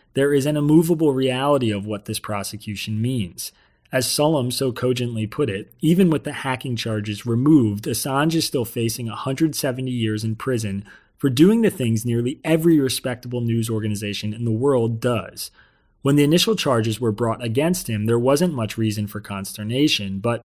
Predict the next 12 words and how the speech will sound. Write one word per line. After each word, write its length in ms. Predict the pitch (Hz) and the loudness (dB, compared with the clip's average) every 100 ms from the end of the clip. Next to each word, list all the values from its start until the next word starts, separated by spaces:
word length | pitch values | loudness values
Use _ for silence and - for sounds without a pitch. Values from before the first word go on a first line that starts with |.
| _ _ - | _ _ 0
being 180 | 156 | 0
charged 420 | 151 151 151 156 165 | 2 2 2 2 0
under 180 | 151 | -2
the 120 | 147 180 | -2 0
Espionage 680 | 180 - 185 139 117 107 | -2 0 0 0 -2 -2
Act 240 | 101 95 - | -4 -6 -8
for 160 | - | -2
obtaining 560 | 127 113 - 139 151 151 | -2 -2 -6 -2 -2 -2
and 100 | 127 | -2
disseminating 680 | 117 - 131 131 127 120 110 | -4 -4 -4 -2 -2 -2 -4
classified 640 | 117 113 113 113 110 104 | -6 -6 -6 -6 -6 -6
documents, 600 | 107 107 107 107 95 - | -6 -6 -8 -12 -12 -16